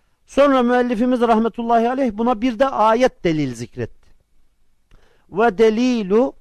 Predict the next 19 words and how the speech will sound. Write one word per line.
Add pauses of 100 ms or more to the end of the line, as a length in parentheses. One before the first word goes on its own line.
(260)
kavluhu
taala.
Bunun
delili
Yüce
Allah'ın
şu
buyruğudur.
Yani (240)
duanın (880)
ibadet
olduğunun
delili. (800)
Ve
kâle (800)
buyurdu
ki (480)
Rabbukum
ud'uni.